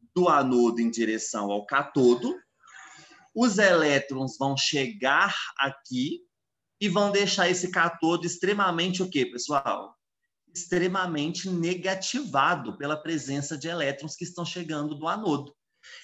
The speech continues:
Isso significa que de tanto que esse catodo vai estar negativo, ele vai começar a atrair os cátions positivos que estão aqui dentro da minha cuba eletrolítica,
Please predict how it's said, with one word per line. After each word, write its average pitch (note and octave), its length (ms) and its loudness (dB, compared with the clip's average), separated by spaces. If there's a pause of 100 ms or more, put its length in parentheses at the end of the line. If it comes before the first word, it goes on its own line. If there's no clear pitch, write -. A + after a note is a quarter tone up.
Isso B3 220 0
significa G3+ 640 -4
que F3+ 120 -8
de F#3+ 220 -6
tanto D#4 360 -2
que A#3+ 80 -4
esse - 180 -4
catodo D#3+ 640 0
vai C#3+ 140 0
estar B2+ 380 -2 (580)
negativo, E3 1000 -2 (320)
ele F#3+ 180 0
vai F#3 160 0
começar F#3 640 0
a F#3+ 220 4
atrair A3 720 2 (340)
os - 280 -6 (120)
cátions G#3 680 -2
positivos D3+ 920 -6
que G3 120 -12
estão G3+ 380 -4
aqui G3+ 240 -6
dentro G3 480 -4
da A3+ 140 -6
minha A3 280 -8
cuba G#3 280 -8
eletrolítica, G3+ 920 -4